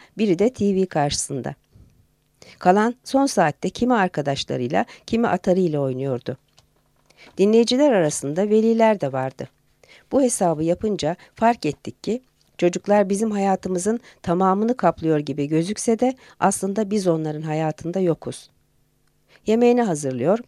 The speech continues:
ödevine yardım ediyor, banyosunu yaptırıyor, uyutuyor, giydiriyoruz. Ona iyi eğitim, besleyici yemek, vaktinde uyku, sağlıklı yaşam sununca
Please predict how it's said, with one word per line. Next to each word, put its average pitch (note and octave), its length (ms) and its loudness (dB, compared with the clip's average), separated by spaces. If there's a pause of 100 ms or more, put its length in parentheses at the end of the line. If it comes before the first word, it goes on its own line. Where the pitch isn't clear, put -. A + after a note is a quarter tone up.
(240)
ödevine G#3 380 4
yardım G3+ 420 2
ediyor, C#3+ 340 -4 (280)
banyosunu G3+ 520 0
yaptırıyor, D3 680 -2 (180)
uyutuyor, G3 480 0
giydiriyoruz. F3 840 -2 (640)
Ona A3 220 2
iyi A#3 260 -2 (140)
eğitim, D#3 420 -2 (280)
besleyici G3 560 0
yemek, C#3+ 400 -2 (280)
vaktinde G3+ 440 0
uyku, D#3 480 -4 (180)
sağlıklı G#3 520 2
yaşam F#3+ 380 0
sununca E3+ 560 -4